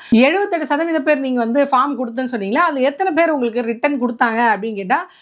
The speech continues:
ஒரு டேட்டால என்ன சொல்றாங்கன்னா, கிட்டத்தட்ட தொண்ணூறு பர்சன்டேஜ் கொடுத்துறாங்களான்னா, "இல்ல, கொடுக்கல" அப்படின்னு சொல்லியிருந்தாங்க. So, எப்படி கொடுப்பாங்க?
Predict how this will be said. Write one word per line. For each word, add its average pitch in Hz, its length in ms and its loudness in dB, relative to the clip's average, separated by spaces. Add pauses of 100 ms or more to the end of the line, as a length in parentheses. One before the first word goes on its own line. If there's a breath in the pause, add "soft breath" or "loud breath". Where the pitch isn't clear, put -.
(140)
ஒரு 294 260 2
டேட்டால 311 360 2
என்ன 294 220 -4
சொல்றாங்கன்னா, 233 800 -2
கிட்டத்தட்ட 285 680 0
தொண்ணூறு 339 420 0
பர்சன்டேஜ் 254 460 -2 (120)
கொடுத்துறாங்களான்னா, 247 640 0
"இல்ல, 240 360 0
கொடுக்கல" 233 300 2
அப்படின்னு 185 420 -2
சொல்லியிருந்தாங்க. 190 520 0 (240 loud breath)
So, - 180 2
எப்படி 294 420 4
கொடுப்பாங்க? 262 400 0